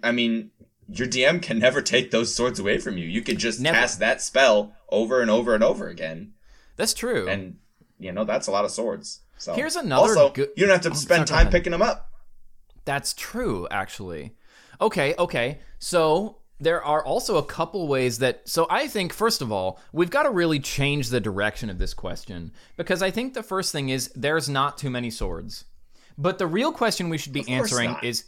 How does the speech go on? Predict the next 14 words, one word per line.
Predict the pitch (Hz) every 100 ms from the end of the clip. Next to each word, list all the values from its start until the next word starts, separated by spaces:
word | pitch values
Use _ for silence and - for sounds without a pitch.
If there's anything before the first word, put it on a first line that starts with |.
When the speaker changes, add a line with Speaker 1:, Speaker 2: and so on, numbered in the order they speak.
| - - -
Speaker 2:
how | - 202 240
can | 254 262
we | 247 196
make | 160 165 165
this | 151 151
person's | - - 165 139 156 151 -
character | - 127 117 113 113
cooler | - 240 262 110 90 110 - _ _
by | 127 123
helping | - 165 208 226 226
them | 220 214 202 _
more | 117 123 139 143
effectively | 127 - 214 233 185 151 156
wield | 127 127 123 113 113